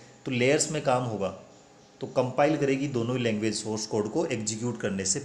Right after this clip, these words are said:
पहले। But M S I L is designed for J I T compilation,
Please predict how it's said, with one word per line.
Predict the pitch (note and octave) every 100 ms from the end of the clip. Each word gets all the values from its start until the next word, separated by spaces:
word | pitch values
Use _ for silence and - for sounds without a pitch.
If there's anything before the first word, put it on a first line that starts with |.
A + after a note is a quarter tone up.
| -
पहले। | F#2+ E2 - - - - - - - - - G#2
But | F#2 F#3 F#3 - - - - - - - - - -
M | C3 D#3+
S | F#3 F3+
I | D3+ D3+
L | D3+ D#3 - - - C#3
is | D3
designed | B2 A2+ A2 A#2+ C3 B2+
for | - C3 B2 G2 -
J | A#2 A2+
I | A2+ A2+ -
T | A#2+ A2+
compilation, | G2+ F#2 G2+ F#2+ G2 G2 B2+